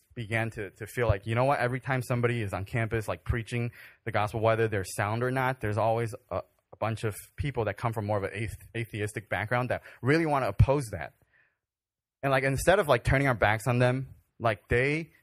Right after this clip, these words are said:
decided that, you know what, I'm gonna equip myself and, and, and study apologetics. For you guys don't know that word, that means the defense of the faith, right? So basically, they're equipping themselves to be in a position where they can actually be in relationships with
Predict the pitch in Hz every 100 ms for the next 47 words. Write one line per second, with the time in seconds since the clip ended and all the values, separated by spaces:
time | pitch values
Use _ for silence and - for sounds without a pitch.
0 | - 123 - 110 113 107 113 113 123 -
1 | 123 143 139 117 - 127 104 101 107 95
2 | 98 - _ _ _ _ _ _ - 110
3 | 104 113 104 87 107 104 - 120 131 107
4 | - 104 101 98 95 - - 113 117 123
5 | 117 117 117 113 107 90 95 101 104 98
6 | 107 101 - - 98 101 101 - - 90
7 | - 82 - 87 101 - 104 92 - -
8 | 135 131 131 127 117 104 - _ 120 135
9 | - - 170 151 113 - 113 107 - 113
10 | 131 127 110 104 107 113 101 95 113 131
11 | - 104 110 120 113 107 110 104 95 95
12 | 104 104 95 90 - 98